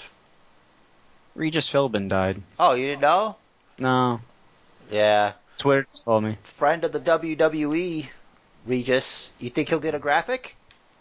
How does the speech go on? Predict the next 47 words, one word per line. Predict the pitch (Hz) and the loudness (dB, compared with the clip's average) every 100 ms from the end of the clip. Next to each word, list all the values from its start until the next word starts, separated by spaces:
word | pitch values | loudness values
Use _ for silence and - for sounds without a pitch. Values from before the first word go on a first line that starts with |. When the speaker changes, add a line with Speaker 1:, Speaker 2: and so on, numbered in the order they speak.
| _ _ - | _ _ -6
Speaker 2:
I | 131 | -4
think | 139 | -4
he'll | 92 | -4
get | 85 | -6
a | 78 | -2
graphic. | 73 73 - - - _ _ - - _ | -4 -4 -8 -16 -20 _ _ -20 -20 _
Speaker 1:
Be | - | -4
nice | 98 95 104 | -2 -2 -4
if | |
we | 73 | -4
got | 67 | -2
Speaker 2:
Give | |
Speaker 1:
a | 58 | -2
Speaker 2:
him | |
a | - | 0
Speaker 1:
graphic. | 131 90 85 | 2 0 -2
Speaker 2:
graphic. | 78 - _ | -10 -20 _
You | 202 | -10
give | 151 | -8
him | 92 | -8
a | |
graphic. | 78 67 65 - - - - - | -8 -8 -8 -14 -18 -20 -20 -8
He's | 175 208 | -8 -6
Speaker 1:
Give | 185 | -2
the | 185 | 2
guy | 180 | 2
a | |
graphic. | 190 175 | 2 -2
Speaker 2:
platformed | 180 175 151 | -2 -2 -2
their | 147 | -4
W | - 156 147 151 | 0 0 0 -4
W | 143 139 143 | -6 -4 -4
E | 139 | 0
on | 123 123 | 0 0
his | 110 | -4
show | - 101 | 0 0
so | 87 120 110 | 0 0 0
many | 117 | -2
times, | 113 117 120 120 104 | -2 0 0 -2 -4
there's | 107 101 | -6 0
no | 107 | 2
way | 104 | 2
they | 98 | 2
don't. | 92 82 - - _ _ - | 0 -2 -8 -20 _ _ -6
Speaker 1:
Has | 113 151 123 | 0 0 -2
he? | 85 78 - _ _ _ _ _ _ _ _ _ _ | -8 -14 -20 _ _ _ _ _ _ _ _ _ _
Speaker 2:
Yeah. | 330 480 494 185 71 | -2 0 0 0 -6